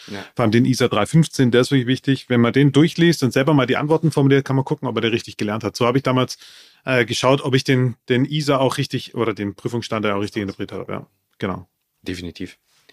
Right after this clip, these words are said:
Speaker 1: Also das ist wirklich wichtig.
Speaker 2: Und manchmal nicht wundern, wenn man da eine Frage liest und die Antwort noch nicht kennt. Das müssen nicht hochkomplexe Sachverhalte sein, die da abgefragt werden, sondern manchmal ist es einfach eine sehr simple Antwort.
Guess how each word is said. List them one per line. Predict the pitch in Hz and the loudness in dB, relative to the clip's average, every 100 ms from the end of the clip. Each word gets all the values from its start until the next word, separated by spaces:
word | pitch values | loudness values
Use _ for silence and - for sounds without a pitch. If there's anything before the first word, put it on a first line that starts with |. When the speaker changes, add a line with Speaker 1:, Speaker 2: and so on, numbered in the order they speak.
| _ | _
Speaker 1:
Also | 131 117 | 0 2
das | 123 135 | 2 2
ist | |
wirklich | 120 107 | 0 -2
wichtig. | 101 - 120 | -4 -2 0
Speaker 2:
Und | 135 | 0
manchmal | - 135 208 135 | 0 2 4 2
nicht | 120 - | 2 0
wundern, | 120 180 156 120 | -2 0 -2 -2
wenn | 110 | -2
man | 107 | 0
da | 104 104 | 0 0
eine | 104 | -2
Frage | - - 110 131 113 | -4 -2 0 0 0
liest | 120 175 - - | 0 -2 -4 -4
und | 104 | -2
die | 101 | 0
Antwort | 123 135 | 0 0
noch | 117 | 2
nicht | 117 117 | 2 0
kennt. | - 147 185 - _ _ _ _ _ _ _ _ _ _ _ | -2 0 0 -4 _ _ _ _ _ _ _ _ _ _ _
Das | 104 | -4
müssen | 117 127 131 | 0 0 0
nicht | 113 | 0
hochkomplexe | 117 107 - 92 92 - 95 | 0 -2 -2 -4 -4 -4 -4
Sachverhalte | 101 - 85 82 | -4 -4 -4 -4
sein, | 85 80 | -6 -6
die | 80 | -6
da | 80 71 | -6 -6
abgefragt | - 95 - 87 | -8 -12 -8 -8
werden, | - 92 | -4 -4
sondern | 92 87 | -2 -2
manchmal | 98 104 95 | -4 -2 -4
ist | |
es | 95 | -4
einfach | - 95 98 - | -6 -6 -6 -4
eine | 95 - | -6 -6
sehr | 92 95 110 | -4 0 0
simple | 113 123 104 | -2 -2 -2
Antwort. | 117 151 180 | 0 0 -2